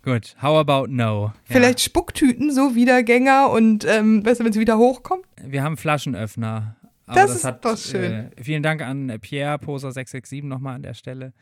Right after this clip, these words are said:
Speaker 2: Ja, Merch.
Speaker 1: Wir hatten noch,
Speaker 2: Ein
Speaker 1: äh,
Speaker 2: Spiel vorbereitet.
Speaker 1: Ja, genau. Zum Thema Merch. Du hattest die glorreiche Idee, wir suchen uns mal aus den einschlägigen,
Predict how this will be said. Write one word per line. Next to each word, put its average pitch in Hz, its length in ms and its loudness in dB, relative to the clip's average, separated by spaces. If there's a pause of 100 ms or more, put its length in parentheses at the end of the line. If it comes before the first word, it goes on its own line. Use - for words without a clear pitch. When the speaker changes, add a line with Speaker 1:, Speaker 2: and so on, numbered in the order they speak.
(920)
Speaker 2:
Ja, 190 540 4
Merch. 170 600 -4 (300)
Speaker 1:
Wir 139 120 -4
hatten 175 300 -8
noch, 165 320 -8
Speaker 2:
Ein - 140 0
Speaker 1:
äh, 226 40 4
Speaker 2:
Spiel 403 280 2
vorbereitet. 180 680 -2
Speaker 1:
Ja, 135 200 -2
genau. 120 340 -4
Zum 156 240 -8
Thema 190 260 -2
Merch. 156 460 -4
Du 143 180 -10
hattest 165 300 -10
die 143 140 -12
glorreiche 147 500 -6
Idee, 139 500 -8 (400)
wir 131 140 -4
suchen 156 240 -2
uns 139 260 -6
mal 135 480 -8
aus 131 680 -8
den 120 140 -12
einschlägigen, 127 1600 -8